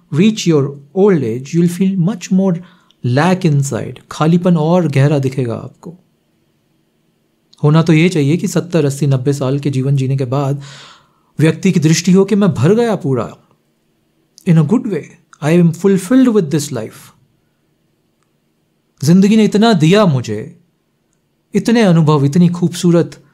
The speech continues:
अहोभाव की अवस्थाएं, I feel complete, fulfilled। But ऐसा तो होता नहीं।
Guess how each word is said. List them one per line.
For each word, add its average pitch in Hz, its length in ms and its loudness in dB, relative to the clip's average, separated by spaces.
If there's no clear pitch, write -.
अहोभाव 151 480 2
की 175 140 0
अवस्थाएं, 143 760 -2
I 156 160 2
feel 180 360 2
complete, 175 420 2
fulfilled। 180 760 0
But 135 120 -4
ऐसा 143 180 -2
तो 175 120 0
होता 190 240 -2
नहीं। 110 200 -6